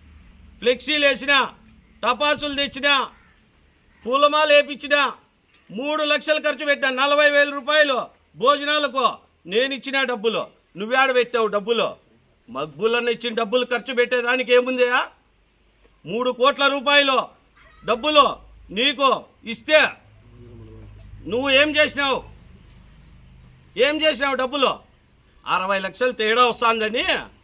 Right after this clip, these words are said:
నువ్వు నిన్ను లెక్కాసారం అడిగిన దానికి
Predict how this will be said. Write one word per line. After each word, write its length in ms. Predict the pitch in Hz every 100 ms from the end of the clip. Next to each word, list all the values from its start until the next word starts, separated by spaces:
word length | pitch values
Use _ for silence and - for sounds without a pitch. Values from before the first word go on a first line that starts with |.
| _ _ _ _ _
నువ్వు 280 | 214 269 220 120 87 _ _ _ _ -
నిన్ను 280 | 220 262
లెక్కాసారం 600 | 254 226 233 285 277 254
అడిగిన 300 | 254 262 254 254
దానికి 380 | 269 311 294